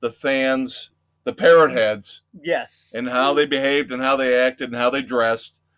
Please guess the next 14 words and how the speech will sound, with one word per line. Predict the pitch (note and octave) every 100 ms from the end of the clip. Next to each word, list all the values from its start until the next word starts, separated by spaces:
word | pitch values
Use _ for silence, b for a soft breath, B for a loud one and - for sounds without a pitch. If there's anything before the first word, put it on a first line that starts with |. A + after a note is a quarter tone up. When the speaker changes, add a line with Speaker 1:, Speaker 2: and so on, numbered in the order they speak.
| _ - - _
Speaker 1:
But | C3 B2
this | D3 F3+ F#3
was | D3+ D3
an | C3+ A#2+
interesting | C3+ D3+ C#3 C3 B2+ B2+
experience. | G#2+ - C3 A#2 -
So | G2
I | B2+ G3+
need | G#3+ F3
to | A#2+
break | C3+ C3+
this | B2+ -
down | B2 A#2 A2+
into | A2+ - A2+